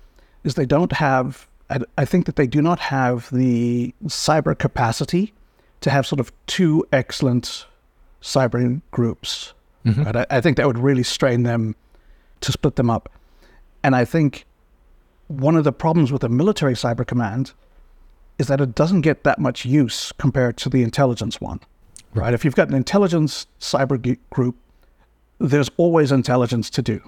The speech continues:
Speaker 1: right? You, you, you can always steal information from someone,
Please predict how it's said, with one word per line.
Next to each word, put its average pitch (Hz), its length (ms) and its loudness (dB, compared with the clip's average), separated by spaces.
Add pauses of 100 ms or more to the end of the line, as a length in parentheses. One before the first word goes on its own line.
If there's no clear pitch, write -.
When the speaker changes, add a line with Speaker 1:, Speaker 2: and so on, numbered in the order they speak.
(140)
Speaker 1:
right? 120 240 -2
You, 151 160 0
you, 165 100 2
you 147 180 -4
can - 220 0 (160)
always 143 560 2
steal 135 460 0
information 123 500 -2
from 120 180 -2
someone, - 460 -6